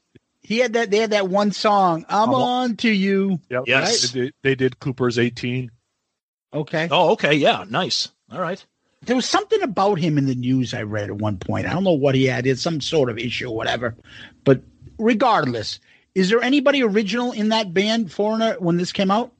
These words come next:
Speaker 2: Uh, when this came out, Mick Jones was still in the band. And what's happening now is if they record something, of course, Mick will be there. But when they tour, I think Mick makes it to, like, one or two shows a week.
Speaker 1: Okay, so did Mick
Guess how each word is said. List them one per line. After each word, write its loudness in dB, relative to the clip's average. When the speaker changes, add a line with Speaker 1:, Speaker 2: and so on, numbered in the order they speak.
Speaker 2:
Uh, 4
when 0
this 0
came -2
out, 2
Mick -4
Jones -4
was -8
still 0
in -2
the 0
band. 0
And -2
what's 0
happening -2
now -2
is -2
if -8
they 4
record 0
something, -2
of -4
course, 2
Mick -4
will -4
be 0
there. 4
But 0
when -2
they 4
tour, 2
I 0
think 0
Mick -2
makes -4
it -2
to, -2
like, 0
one -2
or 0
two 0
shows 2
a -2
week. -2
Speaker 1:
Okay, 0
so 0
did 0
Mick 0